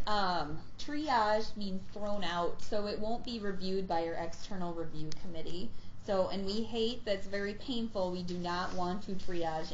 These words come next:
any grants. Um, so please, um, get your questions answered and make sure all of those,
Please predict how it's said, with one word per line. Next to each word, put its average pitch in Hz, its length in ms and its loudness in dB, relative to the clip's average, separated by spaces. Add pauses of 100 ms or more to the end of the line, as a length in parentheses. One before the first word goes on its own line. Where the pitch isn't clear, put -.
any 170 200 -2
grants. 170 720 -4
Um, 180 360 2 (440)
so 220 120 -2
please, 202 420 -4 (240)
um, 175 380 -4 (100)
get 196 160 -6
your 185 80 -2
questions 180 640 -4
answered 180 560 0 (260)
and 165 440 -4
make 175 120 -6
sure 180 220 -2
all 165 160 2
of 156 100 2
those, 156 240 4